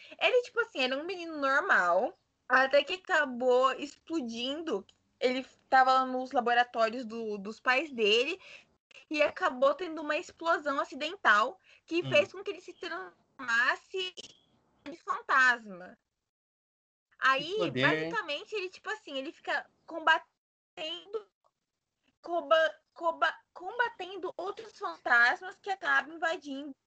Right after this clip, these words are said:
Speaker 1: a, a cidadezinha dele. Ele se vira ali um herói.
Speaker 2: É um
Speaker 1: Enfim,
Speaker 2: caça-fantasma.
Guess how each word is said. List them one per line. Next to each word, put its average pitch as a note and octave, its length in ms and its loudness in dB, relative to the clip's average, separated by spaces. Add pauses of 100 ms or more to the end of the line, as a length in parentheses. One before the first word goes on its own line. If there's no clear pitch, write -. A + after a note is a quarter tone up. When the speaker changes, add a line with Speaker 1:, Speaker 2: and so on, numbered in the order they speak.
(120)
Speaker 1:
a, C4 420 0 (140)
a A3+ 100 -10
cidadezinha C#4+ 680 -6
dele. B3+ 280 -8 (140)
Ele G3+ 160 -6
se B3+ 180 -14
vira A3+ 240 -2
ali G#3 240 -4
um A#3+ 40 -4
herói. A3+ 760 2 (140)
Speaker 2:
É - 40 -20 (280)
um - 40 -14 (140)
Speaker 1:
Enfim, C#4+ 220 -4
Speaker 2:
caça-fantasma. C#3 420 2